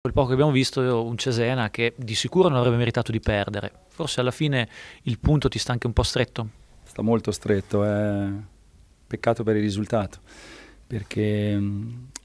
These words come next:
Speaker 2: se vogliamo fare il salto di qualità, que-, partite come queste le dobbiamo vincere, perché la prima mezz'ora abbiamo giocato nella metà campo loro, eh, essendo magari poco determinati nel,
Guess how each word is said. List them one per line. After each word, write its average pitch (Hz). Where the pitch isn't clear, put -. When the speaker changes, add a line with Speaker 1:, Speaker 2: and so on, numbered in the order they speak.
Speaker 2:
se -
vogliamo 110
fare 113
il 101
salto 110
di 107
qualità, 113
que-, 101
partite 110
come 107
queste 110
le 101
dobbiamo 101
vincere, 101
perché 98
la 104
prima 113
mezz'ora 113
abbiamo 101
giocato 110
nella 110
metà 107
campo 110
loro, 123
eh, 98
essendo 110
magari 110
poco 117
determinati 107
nel, 98